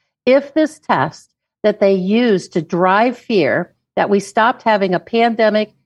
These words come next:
and an epidemic, and for the last at least year now, we've only had a case-demic,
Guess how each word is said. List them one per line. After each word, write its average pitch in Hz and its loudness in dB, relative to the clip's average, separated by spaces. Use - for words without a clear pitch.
and 185 0
an 180 0
epidemic, 190 -2
and 185 -4
for 190 -2
the 180 -2
last 185 0
at 185 0
least 262 -2
year 208 2
now, 156 -2
we've 196 0
only 196 2
had 180 0
a 165 0
case-demic, 175 -2